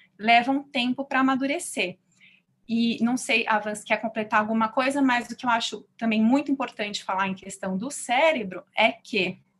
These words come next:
é, aquela apatia que a gente enxerga no ado-, em alguns adolescentes,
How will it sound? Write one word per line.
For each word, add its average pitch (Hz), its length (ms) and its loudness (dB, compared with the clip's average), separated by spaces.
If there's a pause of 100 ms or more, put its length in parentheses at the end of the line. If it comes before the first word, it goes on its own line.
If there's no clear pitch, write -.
(600)
é, 208 360 0
aquela 233 420 6
apatia 233 640 0
que - 100 -8
a 196 60 -2
gente 196 240 -4
enxerga 190 400 -4
no 190 80 -2
ado-, 180 320 -6
em 190 180 -4
alguns 208 400 0
adolescentes, 185 800 -8